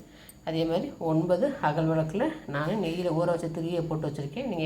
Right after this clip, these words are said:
எண்ணெய் ஊத்தி ஏத்துனாலும் சரி. ஒன்பது நவ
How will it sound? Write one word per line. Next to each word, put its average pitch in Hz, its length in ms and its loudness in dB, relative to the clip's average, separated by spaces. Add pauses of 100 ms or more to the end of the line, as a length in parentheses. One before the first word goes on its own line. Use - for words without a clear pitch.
எண்ணெய் 160 200 0
ஊத்தி 156 240 -2
ஏத்துனாலும் 151 400 -6
சரி. 220 140 0 (680)
ஒன்பது 180 400 4 (440)
நவ 156 220 2